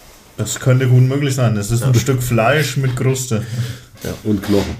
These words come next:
Speaker 2: Und ein kleines Stück Knochen. Also so, sagen wir mal, eine,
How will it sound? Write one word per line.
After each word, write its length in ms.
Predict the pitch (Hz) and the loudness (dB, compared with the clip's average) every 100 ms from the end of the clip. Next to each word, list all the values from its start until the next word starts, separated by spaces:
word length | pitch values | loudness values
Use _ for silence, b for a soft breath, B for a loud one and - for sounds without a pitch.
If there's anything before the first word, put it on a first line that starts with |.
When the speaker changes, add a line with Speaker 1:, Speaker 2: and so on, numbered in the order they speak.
| - | -2
Speaker 2:
Und 240 | 113 113 | 4 4
ein 100 | 110 | 4
kleines 280 | 113 107 110 | 2 2 2
Stück 180 | 110 101 | 0 0
Knochen. 300 | 101 95 85 | 0 0 -2
Also 240 | 92 98 | 0 0
so, 680 | 98 110 117 120 117 117 113 | 0 2 2 4 4 2 0
sagen 220 | 107 107 | -2 -2
wir 80 | 104 | -2
mal, 180 | 107 104 | -4 -4
eine, 300 | 104 104 | -6 -6